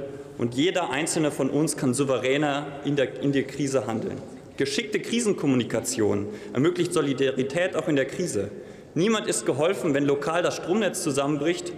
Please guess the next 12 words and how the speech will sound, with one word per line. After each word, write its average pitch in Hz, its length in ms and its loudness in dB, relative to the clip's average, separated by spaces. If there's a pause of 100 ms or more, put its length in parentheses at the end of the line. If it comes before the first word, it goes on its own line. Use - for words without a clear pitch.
(220)
weil 131 140 2
jeder 175 260 2
dachte, 175 500 0 (400)
„Jetzt 214 360 -2
den 185 160 -2
Heizlüfter 147 580 0
einschalten, 120 600 0
das 175 200 0
ist - 120 -6
eine 151 100 2
super 147 260 0
Idee.“ 107 380 0